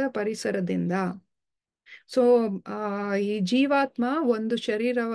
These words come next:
ಆ, ದಲ್ಲಿ ಬರ್ತಾರೆ ಈ ಐಹಿಕ ಜೀವನದಲ್ಲಿ. ಆಮೇಲೆ ಅವರು, ಆ, ಅದ್ರಲ್ಲಿ ಸುಖ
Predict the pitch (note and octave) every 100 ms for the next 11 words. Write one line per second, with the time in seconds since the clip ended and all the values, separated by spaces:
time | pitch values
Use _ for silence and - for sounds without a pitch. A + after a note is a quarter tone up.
0 | G#3+ G#3 G3+ G3+ F#3+ G3+ A3 B3+ G3 F#3+
1 | F#3 G#3 G3+ C#4+ - _ - - - A3
2 | F#3+ G3+ A#3 - A3+ G#3 F#3+ F3+ G#3 G#3+
3 | G#3+ G#3 F#3+ F#3+ F#3+ D4 F4 _ - _
4 | - G#3+ A3+ G#3+ A#3+ D4+ B3 G#3+ A3 D#4+
5 | G#4 - _ _ - A3+ G#3 G3+ - F#3+
6 | F#3 A3+ A3 D4+ F4 - _ - B3+ A#3+